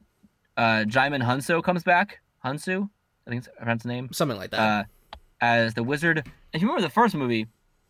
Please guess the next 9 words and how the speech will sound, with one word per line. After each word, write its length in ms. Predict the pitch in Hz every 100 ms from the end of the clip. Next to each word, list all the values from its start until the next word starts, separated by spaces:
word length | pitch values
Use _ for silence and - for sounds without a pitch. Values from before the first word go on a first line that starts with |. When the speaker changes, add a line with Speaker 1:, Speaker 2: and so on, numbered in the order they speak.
| _ _
Speaker 1:
he 180 | - 262
was 160 | 233
Ash. 540 | 139 147 113 - - - _ _ -
Speaker 2:
He, 140 | - 160
he 180 | 165
kinda 300 | 147 214 220
turned 220 | 160 175 165
into 200 | - 113
Ash. 460 | 98 98 - -